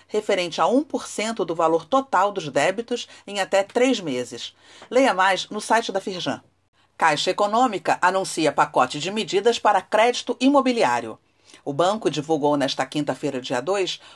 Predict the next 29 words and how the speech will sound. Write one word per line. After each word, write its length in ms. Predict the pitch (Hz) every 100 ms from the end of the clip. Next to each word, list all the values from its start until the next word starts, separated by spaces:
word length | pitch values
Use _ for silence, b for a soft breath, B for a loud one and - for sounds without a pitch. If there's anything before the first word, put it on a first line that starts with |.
| -
um 100 | 185
pacote 520 | 208 - 170 147 139
de 160 | 139
estímulos 720 | 160 - - 214 185 143 135 -
ao 100 | 170
setor 380 | 165 156 196
da 120 | 190 165
construção 500 | 277 285 220 - 247
civil. 480 | 254 185 139 110 - b b b b
As 160 | 131 139
medidas 440 | 143 147 139 135
anunciadas 800 | 143 151 147 147 175 170 127 - B
se 180 | - 254
dividem 540 | 220 214 175 147 139 131
em 160 | 156
ações 460 | 143 135 202 240 240
direcionadas 720 | 208 196 - 180 135 123 131
a 60 | 143
construtoras 800 | 156 151 180 175 190 247 285 277 B B
e 100 | 202
a 60 | 226
pessoas 440 | 233 226 240 233
físicas. 680 | - 170 139 - - 92 - B B B
Conheça 480 | - 226 220 196 -
o 60 | 156
pacote 480 | 165 156 151 131 -
completo 480 | 175 160 131 127
de 120 | 139 156
medidas 560 | 156 135 214 165 -